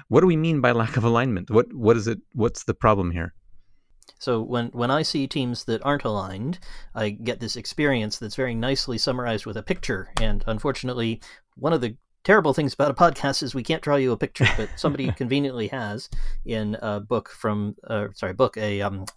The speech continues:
Speaker 2: uh, an article from Harvard Business Review, which we'll link in the show notes, on making a strategy offsite successful. And when you have lack of alignment, you have, and, uh,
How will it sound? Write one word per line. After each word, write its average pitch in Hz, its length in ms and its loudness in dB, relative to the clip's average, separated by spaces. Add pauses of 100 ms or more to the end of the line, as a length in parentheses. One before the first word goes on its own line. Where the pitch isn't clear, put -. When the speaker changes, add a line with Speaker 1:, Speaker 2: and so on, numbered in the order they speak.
(120)
Speaker 2:
uh, 95 320 -4
an 113 80 -2
article 127 340 4
from 104 380 -2
Harvard 107 280 -2
Business 113 320 -4
Review, 107 240 -4
which 113 200 -4
we'll 104 160 -4
link 107 200 -4
in 104 100 -8
the 98 60 -8
show 101 200 -6
notes, - 320 -8 (340)
on 101 240 -4
making 104 360 -2
a 95 100 -6
strategy 110 480 0
offsite 104 480 -2
successful. 120 680 -6 (460)
And 110 420 -4 (160)
when 113 140 -4
you 113 80 -2
have 123 140 -2
lack 151 240 4
of 131 80 2
alignment, 113 600 0
you 113 200 -4
have, 107 480 -2
and, 101 180 -6
uh, 101 40 -6